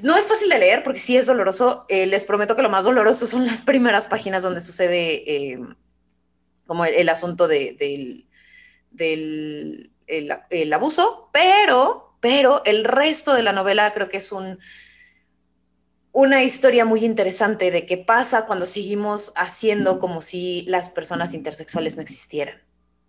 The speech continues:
¿no? Cómo, cómo lo viven ellas, cómo se invisibilizan un montón de cosas y cómo el mundo sigue y las personas tienen mucho que hacer y mucho que decir y todo el derecho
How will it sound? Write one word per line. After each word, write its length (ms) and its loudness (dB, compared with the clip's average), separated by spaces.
¿no? 200 -8
Cómo, 400 0
cómo 180 -2
lo 120 4
viven 360 -2
ellas, 460 2
cómo 540 -2
se 180 0
invisibilizan 760 0
un 100 0
montón 340 -4
de 100 -2
cosas 480 0
y 200 -8
cómo 760 2
el 180 2
mundo 320 4
sigue 840 -2
y 180 0
las 240 2
personas 500 0
tienen 280 2
mucho 440 2
que 80 0
hacer 260 -2
y 80 -2
mucho 340 0
que 140 0
decir 460 0
y 160 -8
todo 240 4
el 100 4
derecho 580 2